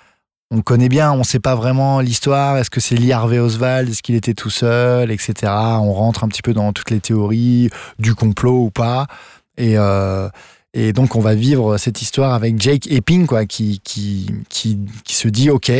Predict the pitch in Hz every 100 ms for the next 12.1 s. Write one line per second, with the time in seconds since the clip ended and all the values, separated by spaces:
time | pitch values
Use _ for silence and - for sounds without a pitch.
0 | 147 98 101 107 101 95 98 117 120 -
1 | 127 127 143 123 98 98 110 131 - 135
2 | - 139 147 143 107 113 123 139 120 107
3 | 104 107 117 131 123 104 - _ _ _
4 | - - - _ _ - - 135 127 151
5 | - 135 127 120 113 - - 135 139 156
6 | 180 180 147 147 151 151 175 - - 117
7 | 120 120 113 123 135 135 113 - 139 139
8 | 185 175 - - _ _ _ _ - 120
9 | 117 117 107 127 117 127 131 - 151 147
10 | 120 110 107 107 - 131 120 117 107 101
11 | 113 101 - 117 117 131 127 113 98 101